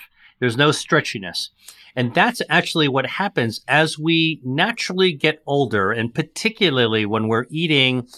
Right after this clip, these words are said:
what is the so-called Western diet. Now, that's, we can talk about that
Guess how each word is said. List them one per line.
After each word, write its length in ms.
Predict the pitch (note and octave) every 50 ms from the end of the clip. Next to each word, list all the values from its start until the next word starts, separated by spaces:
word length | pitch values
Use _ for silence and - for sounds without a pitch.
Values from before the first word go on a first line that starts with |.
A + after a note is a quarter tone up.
| - - - _ _ _ -
what 160 | C3+ C3 C3
is 220 | C3 B2+ A#2+ -
the 80 | - G#2+
so-called 760 | - - C3+ B2+ B2 - - C3 A#2+ A#2+ A2+ A2+ A2 G#2 G2+
Western 580 | A#2 C3 C3+ - - - - C3+ A#2 G#2+ G#2 F#2
diet. 360 | G#2 G2+ F#2+ F#2 F2 E2+ - -
Now, 120 | G2+ G2+
that's, 300 | A2+ C3 C3 - - - -
we 140 | A#2+ A#2+ B2+
can 100 | C3 A#2
talk 220 | - C3 B2+ -
about 260 | A#2 G2 A2 G#2+ F#2+
that 260 | - G#2+ G#2+ A2+ -